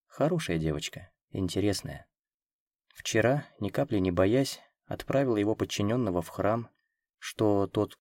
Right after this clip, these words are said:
к удивлению лорда, выполнил. А сегодня так испугалась его присутствия. Дождавшись, пока компания, в которой была девочка, уедет,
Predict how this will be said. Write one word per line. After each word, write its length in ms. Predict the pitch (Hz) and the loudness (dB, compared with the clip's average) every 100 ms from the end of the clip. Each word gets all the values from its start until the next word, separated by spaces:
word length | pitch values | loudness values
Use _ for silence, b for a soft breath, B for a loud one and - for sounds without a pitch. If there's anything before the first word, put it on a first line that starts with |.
| _ - | _ -6
к 60 | |
удивлению 460 | 98 98 101 98 95 | 0 2 4 2 2
лорда, 380 | 95 92 98 - | 2 0 -2 -2
выполнил. 640 | 95 98 87 87 85 85 - _ _ _ _ _ _ _ _ | 2 2 2 2 2 -2 -8 _ _ _ _ _ _ _ _
А 80 | 92 | -6
сегодня 460 | - 101 123 127 | -2 2 4 2
так 160 | 101 92 | 0 -2
испугалась 480 | - 92 95 92 90 | -6 -2 0 0 -2
его 140 | 87 | -4
присутствия. 680 | 90 - 82 - - 80 - _ _ _ _ _ _ | -4 -4 -4 -6 -8 -12 -12 _ _ _ _ _ _
Дождавшись, 720 | - 95 92 135 156 - - | 0 0 4 6 6 2 -2
пока 200 | 110 107 | 0 0
компания, 460 | 101 98 107 101 95 | 0 0 0 0 -2
в 60 | |
которой 320 | - 98 101 92 | -2 -2 0 2
была 180 | 98 | 2
девочка, 400 | 92 95 90 - | 2 2 0 -2
уедет, 560 | 87 92 104 139 135 | -2 0 4 4 2